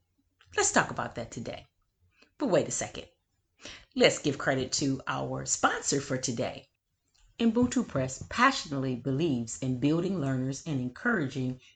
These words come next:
an insatiable desire to grow and develop. Ubuntu Press is committed to advancing education and disseminating knowledge to their community of parents, children, and educators.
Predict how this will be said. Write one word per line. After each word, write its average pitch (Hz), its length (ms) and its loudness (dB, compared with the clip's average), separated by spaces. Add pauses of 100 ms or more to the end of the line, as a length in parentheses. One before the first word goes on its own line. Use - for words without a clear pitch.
an 147 100 0
insatiable 277 760 0
desire 151 640 0 (160)
to 147 80 -2
grow 139 400 0
and 143 140 0
develop. 123 420 -4 (800)
Ubuntu 135 440 0
Press 135 280 0
is 127 100 -6
committed 247 540 2 (160)
to 190 140 2
advancing 143 840 0
education 151 760 -2
and 147 160 -4
disseminating 170 760 0
knowledge 127 580 -4 (300)
to 190 160 2
their 147 200 4
community 240 600 4
of - 180 -4
parents, 170 520 -2 (100)
children, 135 640 2 (240)
and 131 180 2
educators. - 1040 -4